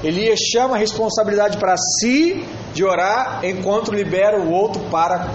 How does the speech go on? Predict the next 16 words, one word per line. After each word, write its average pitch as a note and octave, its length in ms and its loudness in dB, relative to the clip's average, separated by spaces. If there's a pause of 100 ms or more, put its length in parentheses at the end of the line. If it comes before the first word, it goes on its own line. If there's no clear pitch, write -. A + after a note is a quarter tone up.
(140)
comemorar. C3 1000 0 (2250)
É C#3 60 -6
por D#3+ 120 -2
uma E3+ 180 -2
simples F#3 400 -4
motivo. D3+ 520 -4 (920)
É - 40 -4
por - 140 -6
um B2+ 60 -6
simples D3+ 280 -6
motivo, A#2+ 460 -6
na G#2 80 -6
verdade. G#2 400 -6 (840)
É - 60 -6
porque A3+ 640 0 (300)
Elias D#3+ 540 0